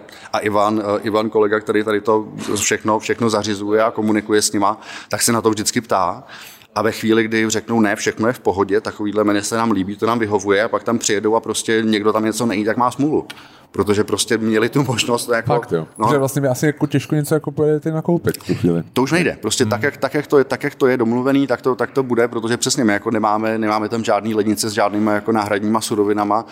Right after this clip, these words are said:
Speaker 1: Můžeme vymyslet, eh, teoreticky něco z toho, eh, co tam, co tam je, což se někdy stane, když prostě v tu chvíli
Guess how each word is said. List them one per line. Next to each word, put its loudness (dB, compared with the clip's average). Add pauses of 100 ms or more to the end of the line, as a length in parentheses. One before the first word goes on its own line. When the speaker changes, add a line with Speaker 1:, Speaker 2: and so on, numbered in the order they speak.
(140)
Speaker 1:
Můžeme 2
vymyslet, 0
eh, 0
teoreticky 0
něco 2
z -2
toho, 0
eh, -2
co 0
tam, -2
co -2
tam 0
je, 0
což -4
se 0
někdy 2
stane, 0
když -8
prostě 0 (920)
v -20
tu 0
chvíli 0